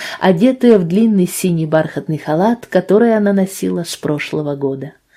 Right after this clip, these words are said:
Затем она опять вернулась в свою спальню, при этом халат покачивался из стороны в сторону.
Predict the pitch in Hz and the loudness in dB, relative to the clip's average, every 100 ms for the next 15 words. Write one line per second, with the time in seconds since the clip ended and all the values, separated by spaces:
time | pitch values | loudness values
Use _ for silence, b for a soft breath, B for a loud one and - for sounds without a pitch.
0 | B B B B - 165 190 233 311 254 | B B B B -2 2 4 4 4 4
1 | 202 170 156 160 214 226 240 226 240 233 | 4 2 0 0 0 2 2 4 4 2
2 | 226 - - 208 208 202 - 190 190 180 | 0 -2 4 4 4 -2 -2 0 2 0
3 | 180 185 B B - 196 233 277 269 240 | 0 -4 B B 2 6 6 6 2 0
4 | 185 180 175 202 - 165 160 170 - 156 | 2 2 2 0 -2 -4 0 -2 -2 -6
5 | 151 - 151 151 - 147 147 151 - - | -8 -8 -10 -10 -6 -6 -6 -8 -8 -8
6 | 135 143 165 | -8 -8 -10